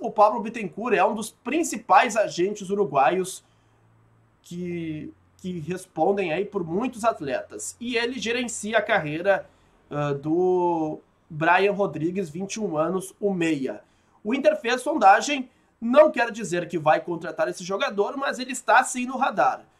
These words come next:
Não descarto aí uma proposta futura por este atleta.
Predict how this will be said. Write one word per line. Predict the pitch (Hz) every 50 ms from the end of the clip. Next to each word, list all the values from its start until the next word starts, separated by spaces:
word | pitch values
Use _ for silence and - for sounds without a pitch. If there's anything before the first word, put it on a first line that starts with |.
| _ _ _ _ _ _
Não | 156 165 196 247
descarto | 214 247 226 - - - 175 160 180 196 196 - 185
aí | 156 135 143 160 185 180 - _ _ _ _ _ _ _
uma | - 160 175 170
proposta | - - 180 160 - - 151 170 170 - 202
futura | 180 - - 208 202 - - 165 190 214 214 214 202
por | 208 - 180 156
este | 160 165 165 - 160
atleta. | 156 156 - 156 156 160 185 185 226 220 202